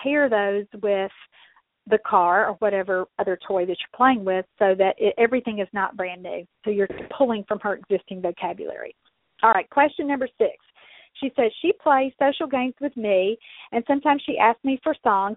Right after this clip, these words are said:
but only for me, her mom. How do I expand on that? And she says she goes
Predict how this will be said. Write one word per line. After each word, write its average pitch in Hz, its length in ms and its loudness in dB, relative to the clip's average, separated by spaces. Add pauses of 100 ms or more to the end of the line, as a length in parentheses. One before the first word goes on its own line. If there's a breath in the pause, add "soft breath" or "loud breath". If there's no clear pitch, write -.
but 220 160 2
only 262 360 -2
for 277 160 4
me, 220 460 2
her 240 100 0
mom. 208 480 4
How 240 320 2
do 277 140 4
I 262 100 6
expand 285 460 -4
on 190 180 -2
that? 170 240 -6
And 202 100 -20
she 226 160 -8
says 214 160 -4
she - 80 -18
goes 233 220 2